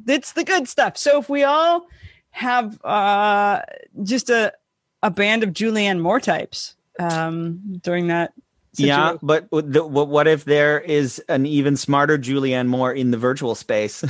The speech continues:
Speaker 2: <laughs> and she has hair and smells? Like, <laughs> there, there comes a point when the only difference between the reality reality and the virtual reality is your knowledge that one of them is real and one of them is not.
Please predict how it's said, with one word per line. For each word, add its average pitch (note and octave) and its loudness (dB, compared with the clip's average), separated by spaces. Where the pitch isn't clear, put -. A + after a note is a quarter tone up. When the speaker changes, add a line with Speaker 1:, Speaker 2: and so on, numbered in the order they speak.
Speaker 2:
<laughs> - -18
and E3 2
she D#3 0
has C#3+ 0
hair D3+ 2
and A2+ -2
smells? C3 -4
Like, C3 0
<laughs> - -16
there, D#3+ 2
there F3+ 2
comes G3 0
a F#3 2
point F#3+ 0
when D3 0
the C#3 0
only G#3+ 2
difference F#3+ 0
between F3+ -2
the D#3+ 2
reality D#3 0
reality B2+ -2
and B2+ -4
the B2 0
virtual F3+ 0
reality B2 -2
is B2+ -2
your D3+ 2
knowledge D3+ 0
that C3+ 2
one C#3 0
of C3 -2
them B2+ 0
is A#2+ -8
real B2 0
and A#2 -6
one A#2 -4
of A2+ -6
them A2 -6
is G#2+ -8
not. A2+ -2